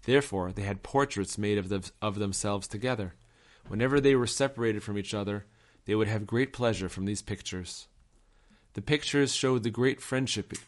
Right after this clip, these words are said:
between the king and his friend, how they hugged and kissed each other with great affection. These images had the power that anyone looking at them would have feelings of extremely deep love.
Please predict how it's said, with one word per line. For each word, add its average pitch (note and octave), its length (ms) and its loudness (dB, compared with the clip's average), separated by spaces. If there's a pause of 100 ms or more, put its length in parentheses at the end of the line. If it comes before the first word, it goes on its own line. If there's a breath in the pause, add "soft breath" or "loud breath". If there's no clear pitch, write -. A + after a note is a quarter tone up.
between A2+ 300 -2
the A2 60 -2
king C3 300 0
and G#2 100 0
his G#2 120 -2
friend, G#2 380 0
how G2 180 -6
they G#2 120 0
hugged A#2 340 0
and A2 140 -4
kissed - 300 -8
each A2 160 -4
other F#2+ 180 -2
with F2+ 160 -8
great A#2 240 -2
affection. F#2 580 -6 (720 soft breath)
These C#3+ 240 4
images F#2 420 -2
had F2+ 140 -6
the F#2 80 -12
power A2 360 0
that F#2 200 -6
anyone C#3+ 380 0
looking A#2+ 280 -2
at F#2 140 -8
them F#2 160 -6
would F#2+ 120 -4
have F2+ 140 -8
feelings A#2+ 560 -4
of F#2+ 100 -6
extremely A#2+ 600 -2
deep G#2+ 280 -4
love. G2+ 380 -4